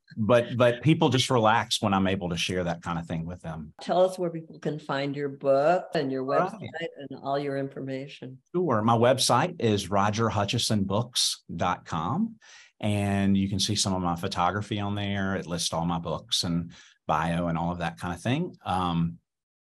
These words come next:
Speaker 1: our books are available anywhere you order books. Um, y-,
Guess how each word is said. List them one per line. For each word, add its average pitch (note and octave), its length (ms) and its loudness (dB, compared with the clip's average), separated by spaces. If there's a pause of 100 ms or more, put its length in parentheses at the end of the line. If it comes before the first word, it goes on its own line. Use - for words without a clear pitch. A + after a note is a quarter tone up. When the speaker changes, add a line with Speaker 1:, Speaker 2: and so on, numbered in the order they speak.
(400)
Speaker 1:
our A#2 80 2
books B2+ 300 2
are A#2 100 6
available G#2 420 2
anywhere G2+ 320 2
you G#2 220 2
order A2 180 2
books. E3+ 460 -4 (320)
Um, F#2 680 0 (280)
y-, A2 160 -12